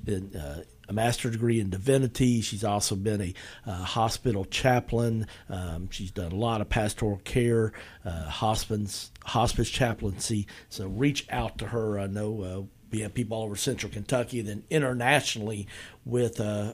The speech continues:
our podcast that people listen to. And I, I think one of the things is I thought back about your all's experience and things is that, you know, you shared your story, and yet kind of the ironic part about it was, I mean, if my memory serves me correctly,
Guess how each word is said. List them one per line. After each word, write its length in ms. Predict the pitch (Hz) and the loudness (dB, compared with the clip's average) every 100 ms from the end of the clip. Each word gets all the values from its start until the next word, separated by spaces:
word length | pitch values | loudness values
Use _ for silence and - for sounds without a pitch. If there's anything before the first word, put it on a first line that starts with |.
| - | -6
our 100 | 101 | -6
podcast 720 | - 135 123 - 104 98 - | 0 0 0 -2 -2 -2 -4
that 120 | - | -6
people 320 | - 113 110 | -4 -4 -4
listen 380 | 95 110 - 90 | -4 -2 -2 -6
to. 320 | - 117 110 | -6 -2 -2
And 180 | 92 - - - - - | -4 -10 -16 -16 -14 -12
I, 80 | - | -8
I 60 | 120 | -8
think 240 | 170 170 | -6 -4
one 100 | 170 | -2
of 60 | 135 | -2
the 60 | 131 | -2
things 180 | 120 | -2
is 120 | 104 107 | -4 -6
I 80 | |
thought 300 | 107 123 107 | -4 -4 -4
back 240 | 113 110 113 | -4 -4 -4
about 400 | 98 107 117 - | -4 -4 -4 -4
your 120 | 104 | -2
all's 240 | 101 95 | -2 -4
experience 600 | - - - 127 113 110 98 | -8 -10 -4 -2 -2 -4 -6
and 180 | 92 | -8
things 400 | - 101 104 101 - - - - | -6 -6 -4 -6 -10 -18 -18 -6
is 240 | - 104 107 | -4 -4 -4
that, 380 | 107 104 101 - - - | -4 -6 -10 -16 -20 -6
you 100 | 127 | -4
know, 80 | 110 | -2
you 160 | 107 | -2
shared 380 | 107 - 139 135 | -2 2 4 4
your 100 | 120 | -2
story, 600 | - - 127 123 127 117 | -6 0 0 2 2 0
and 100 | 110 | 0
yet 240 | 113 110 104 - - | -2 -4 -8 -18 -8
kind 140 | 127 | -6
of 40 | 117 | -2
the 80 | 113 | -2
ironic 480 | 107 117 139 117 | 0 2 2 0
part 220 | - 110 110 | -2 -4 -2
about 180 | 107 | -2
it 80 | 113 | -2
was, 220 | 113 104 | -2 -4
I 20 | 107 | -4
mean, 240 | 104 95 - | -6 -8 -14
if 140 | 90 110 | -14 -10
my 220 | 95 104 | -6 -2
memory 300 | 120 120 113 | -2 0 0
serves 260 | 139 143 | 2 2
me 60 | 117 | 0
correctly, 340 | - 104 - | -6 -6 -6